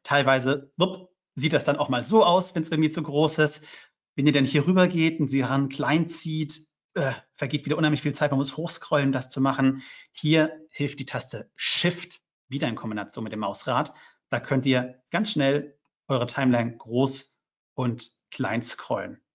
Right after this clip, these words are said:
Also gerade wenn eine Timeline, wenn ihr mit vielen Spuren übereinander arbeitet, hilft sehr. Manchmal muss man aber auch rausscrollen, weil zum Beispiel Dinge wie die,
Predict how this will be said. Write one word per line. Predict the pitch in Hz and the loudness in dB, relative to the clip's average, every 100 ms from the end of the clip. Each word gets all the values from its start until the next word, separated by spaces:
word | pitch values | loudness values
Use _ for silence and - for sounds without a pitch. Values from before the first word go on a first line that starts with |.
| _ | _
Also | - 110 | -16 -8
gerade | 110 110 110 | -4 -4 -2
wenn | 110 | -4
eine | |
Timeline, | 104 113 110 110 107 | -6 -6 -4 -4 -4
wenn | 107 | -6
ihr | |
mit | 104 - | -8 -6
vielen | 120 107 | -4 -4
Spuren | - 120 | -6 -4
übereinander | 117 110 107 123 127 | -2 -2 0 2 2
arbeitet, | 113 113 110 - - - - | 2 0 -2 -6 -12 -20 -4
hilft | 139 127 - | -2 -2 -6
sehr. | - 127 139 139 135 - - | -2 2 4 4 0 -8 -8
Manchmal | 139 131 127 113 | -4 -2 -2 0
muss | 151 - | 0 2
man | 143 | 2
aber | 131 139 | 4 2
auch | - | 2
rausscrollen, | 131 131 - 123 123 123 | 2 2 -2 -2 0 0
weil | 117 | -2
zum | - 123 | -4 -4
Beispiel | 113 - 113 | -4 -4 -6
Dinge | 123 120 117 | -2 -2 -2
wie | 113 113 | -4 -6
die, | - 110 107 107 | -6 -8 -6 -8